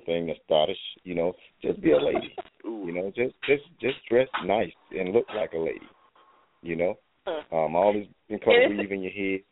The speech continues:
Speaker 1: red, green, and blue at one time, looking like a cotton candy. You know what I'm saying? Just, just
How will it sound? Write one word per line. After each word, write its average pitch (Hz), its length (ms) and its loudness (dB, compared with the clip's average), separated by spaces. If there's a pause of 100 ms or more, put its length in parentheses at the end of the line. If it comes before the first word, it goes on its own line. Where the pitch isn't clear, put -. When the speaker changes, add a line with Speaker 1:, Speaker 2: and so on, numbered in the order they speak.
(560)
Speaker 1:
red, 104 560 4
green, 104 400 2
and 90 100 -6
blue 104 240 2
at 71 80 0
one 98 220 0
time, 95 420 2
looking 98 180 -4
like 90 140 0
a - 140 -12
cotton 98 300 4
candy. 98 440 0 (320)
You 98 160 -2
know 107 80 2
what 104 60 4
I'm 104 120 -6
saying? 110 220 2
Just, 147 260 -6
just 160 200 -2